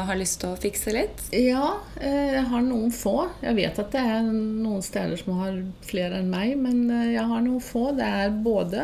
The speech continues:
Speaker 2: at de vil, eh, se litt yngre ut, men det er også, eh, noen som kommer med akne her. Altså, som
Speaker 1: Ja.
Speaker 2: har, eh,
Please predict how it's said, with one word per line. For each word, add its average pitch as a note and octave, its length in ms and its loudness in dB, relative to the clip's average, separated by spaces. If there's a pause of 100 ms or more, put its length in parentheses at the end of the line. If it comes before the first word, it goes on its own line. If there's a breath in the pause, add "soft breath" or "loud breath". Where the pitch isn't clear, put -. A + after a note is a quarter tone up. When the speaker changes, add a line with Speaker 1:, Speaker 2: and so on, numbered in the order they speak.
Speaker 2:
at - 160 -12
de A3 180 2
vil, G3+ 440 0
eh, G3 200 -2
se G3 240 -4
litt F#3 240 -4
yngre F#3 500 0
ut, - 240 -8 (680 soft breath)
men A3+ 180 2
det G#3+ 160 2
er - 20 -4
også, A3 380 -2 (420)
eh, G#3 360 0
noen G3+ 200 0
som G#3 120 -6
kommer F3+ 280 -2
med - 80 -6
akne - 280 -10
her. E3+ 200 -4 (420)
Altså, F#3 180 -6
som - 20 -4
Speaker 1:
Ja. F#3 160 0
Speaker 2:
har, F3 320 0 (160)
eh, E3 480 -2